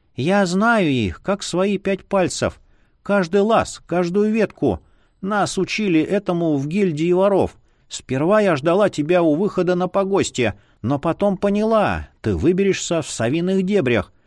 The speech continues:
Здесь гораздо безопаснее. Помчалась сюда, услышала взрыв и..." "Чего тебе надо?" "Я хочу помочь". Тень опустила очи долу. "Хочу искупить вину.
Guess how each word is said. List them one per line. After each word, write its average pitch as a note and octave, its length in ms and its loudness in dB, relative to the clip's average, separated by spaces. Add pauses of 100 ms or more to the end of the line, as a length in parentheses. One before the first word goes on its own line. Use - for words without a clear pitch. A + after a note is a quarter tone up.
(120)
Здесь D3+ 480 0
гораздо F3 480 2
безопаснее. E3 920 0 (400)
Помчалась G3+ 580 0
сюда, G3 560 0 (140)
услышала D#3+ 580 0
взрыв G3+ 460 0 (220)
и..." G#3+ 400 0 (400)
"Чего D#2+ 560 0
тебе D#3+ 360 0
надо?" E3+ 460 0 (440)
"Я F3 580 -2
хочу - 400 -4
помочь". A#3 560 0 (420)
Тень G#3+ 360 -2
опустила E3+ 640 0
очи C3 360 -2
долу. A2 520 2 (220)
"Хочу F#3 720 -2
искупить G#3 680 -4
вину. G3 440 0